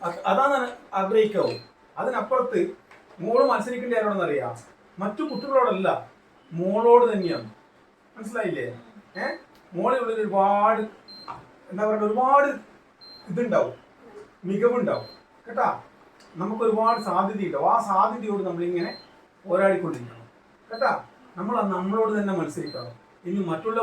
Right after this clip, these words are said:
കുട്ടികളും നമ്മളെ മത്സരിച്ച് ജയിക്കുന്നുണ്ടെങ്കിൽ സന്തോഷമുള്ള കാര്യമല്ലേ? എല്ലാവരും ജയിക്കുകയല്ലേ വേണ്ടത്? അല്ലാണ്ട്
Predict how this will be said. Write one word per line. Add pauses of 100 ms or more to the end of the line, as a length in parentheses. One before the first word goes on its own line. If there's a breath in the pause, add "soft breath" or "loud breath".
കുട്ടികളും
നമ്മളെ
മത്സരിച്ച് (120)
ജയിക്കുന്നുണ്ടെങ്കിൽ (100)
സന്തോഷമുള്ള
കാര്യമല്ലേ? (480)
എല്ലാവരും
ജയിക്കുകയല്ലേ
വേണ്ടത്? (920)
അല്ലാണ്ട്